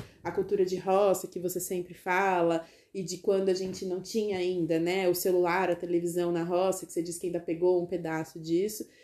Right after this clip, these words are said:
de como essa questão de contar histórias era, é, bem forte, e também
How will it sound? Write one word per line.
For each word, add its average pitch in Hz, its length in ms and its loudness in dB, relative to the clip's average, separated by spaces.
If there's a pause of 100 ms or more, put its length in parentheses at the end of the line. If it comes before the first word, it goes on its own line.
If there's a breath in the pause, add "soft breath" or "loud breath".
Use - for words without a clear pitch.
(240 soft breath)
de 208 80 -10
como 214 220 2
essa 208 160 0
questão 214 400 2
de 214 100 0
contar 226 460 4
histórias 202 720 2
era, 208 500 2 (840)
é, 175 220 4
bem 196 240 6
forte, 214 680 0
e 240 60 -2
também 254 720 2